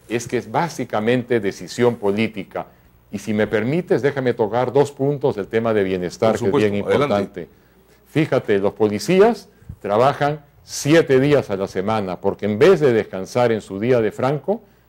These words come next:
Speaker 1: como no tienen ingresos, el comando policial les permite de realizar trabajos para uon, para privados.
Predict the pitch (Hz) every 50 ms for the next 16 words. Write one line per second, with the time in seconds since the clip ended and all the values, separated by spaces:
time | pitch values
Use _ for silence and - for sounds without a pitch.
0 | _ _ - 101 95 92 95 107 131 175 180 180 175 180 180 180 160 147 131 127
1 | 120 117 127 139 147 139 - 151 - 113 107 - - 104 110 123 135 131 117 -
2 | 135 135 143 127 - - 135 131 139 143 - - _ _ _ - 110 120 139 151
3 | - - 151 147 139 135 139 143 147 139 - 147 135 123 113 104 104 107 101 101
4 | 95 - 127 123 117 - 107 107 107 113 120 117 - 117 101 - - 101 98 101
5 | 95 90 92 104 110 113 113 113 107 - 98 95 95 87 - 90 90 92 98 98
6 | 95 90 85 78 -